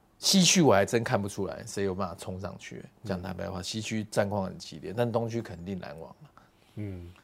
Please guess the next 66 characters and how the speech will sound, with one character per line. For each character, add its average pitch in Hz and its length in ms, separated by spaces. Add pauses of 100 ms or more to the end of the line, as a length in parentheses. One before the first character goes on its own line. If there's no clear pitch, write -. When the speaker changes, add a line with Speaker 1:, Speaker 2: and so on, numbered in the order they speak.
(240)
Speaker 1:
顶 92 140
多 113 140
公 117 240
路 110 160
一 101 60
拼 92 280
吧， 92 140 (180)
我 98 80
反 98 160
而 95 80
觉 95 80
得 95 60
七 98 200
六 95 120
人 85 180 (240)
还 95 140
真 98 180
没 95 160
机 - 280
会。 113 140 (200)
如 110 80
果 107 80
M 98 140
B 101 260 (380)
整 - 120
个 - 80
受 - 220
伤 - 240
的 - 120
话， 139 200 (760)
就 135 120
看 131 160
下 120 160
半 110 120
季 101 140
的 85 60
表 90 180
现 98 180
咯。 95 220 (300)
下 113 140
礼 98 80
拜 98 240
我 92 60
们 92 80
再 101 120
来 92 80
看 95 180
看 90 220 (1200)
有 92 80
没 87 60
有 90 40
什 95 140
么 92 100
新 104 180
的 98 80
变 - 200
化。 117 260 (320)
每 98 120
周 120 180
都 127 60
其 101 200
实 95 80
变 107 160
化 95 140
都 92 80
蛮 90 120